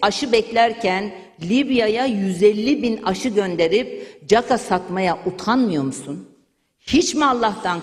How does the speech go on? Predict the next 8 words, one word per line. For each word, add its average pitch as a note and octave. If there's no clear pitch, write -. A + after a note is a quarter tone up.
korkmuyorsun? D3
Yazıklar G#3+
olsun. C3+
Hadi D#4+
bizi C#4+
duymazlıktan, A3
duymamazlıktan G#3+
geliyorsun. D#3+